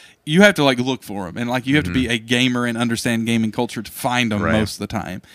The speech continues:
Speaker 1: and that she just never got into it at that
Speaker 2: Mm-hmm.
Speaker 1: level. So
Speaker 2: I think a lot of people are like that. Hence why motion control plagued us for so long.
Speaker 1: Yeah, yeah, I think that's right. Um, so I'm, I'm gonna try to be a better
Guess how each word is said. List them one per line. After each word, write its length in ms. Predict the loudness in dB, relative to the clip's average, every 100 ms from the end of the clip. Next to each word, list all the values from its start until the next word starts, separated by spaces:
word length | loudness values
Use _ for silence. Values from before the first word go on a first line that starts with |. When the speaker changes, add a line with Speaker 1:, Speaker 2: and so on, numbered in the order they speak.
| -20 -6
Speaker 1:
and 160 | -2 -2
that 120 | 0
she 120 | 0
just 200 | 0 0
never 220 | 0 -2 -2
got 200 | -6 -6
into 220 | -6 -8
it 100 | -8
at 180 | -10 -8
that 140 | -6
Speaker 2:
Mm-hmm. 520 | -4 -4 -8 _ -10
Speaker 1:
level. 300 | -10 -8 -12 -8
So 140 | -2
Speaker 2:
I 80 | 0
think 200 | 0 0
a 60 |
lot 160 | 0 0
of 60 | 0
people 260 | -4 -6
are 80 | -8
like 200 | -10 -12
that. 180 | -12 -14 0
Hence 320 | 2 2 2
why 340 | 2 4 2 -2
motion 400 | -4 -4 -4 -8
control 520 | -8 -4 -4 -2 -6
plagued 320 | -6 -4 -2 -4
us 120 | -8
for 140 | -10
so 180 | -8 -6
long. 300 | -6 -8 -12 _ _ _ _ _ _
Speaker 1:
Yeah, 360 | -4 0 0 -2 -8 _ -2
yeah, 320 | 2 2 -2 _ -6
I 60 | -6
think 120 | -4
that's 200 | -6 -4
right. 280 | -4 -4 -8 _ _ _ _ _ _
Um, 340 | -6 -4 -6 -10 _ _ _ -6
so 220 | -6 -2
I'm, 160 | -2 2
I'm 140 | 4
gonna 160 | 4 4
try 180 | 4 4
to 60 |
be 140 | 4 2
a 80 | 4
better 340 | 4 2